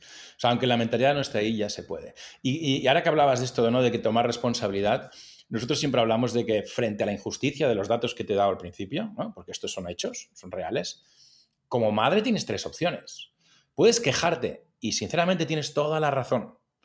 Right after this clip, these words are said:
pero las quejas no llevan a ningún lado, ya lo sabemos, ¿no? Puedes esperar a que lo solucionen otros, de hecho es responsabilidad de los políticos, de las empresas, de la cultura, pero tus hijos crecen muy deprisa, tampoco te va a solucionar nada,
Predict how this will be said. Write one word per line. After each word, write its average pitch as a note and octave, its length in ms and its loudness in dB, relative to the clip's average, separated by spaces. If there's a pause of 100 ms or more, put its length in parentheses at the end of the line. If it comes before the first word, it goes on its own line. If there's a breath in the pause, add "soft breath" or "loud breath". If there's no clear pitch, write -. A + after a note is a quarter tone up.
(280 loud breath)
pero B2 180 2
las A2 140 0
quejas E3+ 260 -2
no E3+ 100 -4
llevan A2+ 180 0
a G2+ 40 0
ningún G2 260 -6
lado, G#2 300 -4
ya G#2 120 -4
lo A2+ 100 -4
sabemos, - 560 -6
¿no? - 200 -10 (360 loud breath)
Puedes A#3 300 6
esperar E3+ 440 4
a F#3+ 80 4
que D#3 80 0
lo A#2 80 2
solucionen D3+ 420 0
otros, E3+ 360 2
de G2 80 -2
hecho G2+ 160 -2
es G3+ 60 -2
responsabilidad G2+ 560 0
de G#2+ 60 2
los A#2+ 120 -2
políticos, E3 640 -2
de E3+ 80 -2
las G#2+ 200 -4
empresas, F3+ 580 0
de D3+ 80 0
la A2+ 100 -2
cultura, E3 560 0 (440 loud breath)
pero F#2 140 -16
tus G2+ 180 -6
hijos C3 240 -4
crecen B2 300 -2
muy A2 140 -2
deprisa, G#2 440 -4 (400)
tampoco G2+ 500 -2
te G#2+ 100 2
va G2+ 100 4
a G2+ 40 0
solucionar G2+ 440 -4
nada, C3 320 -2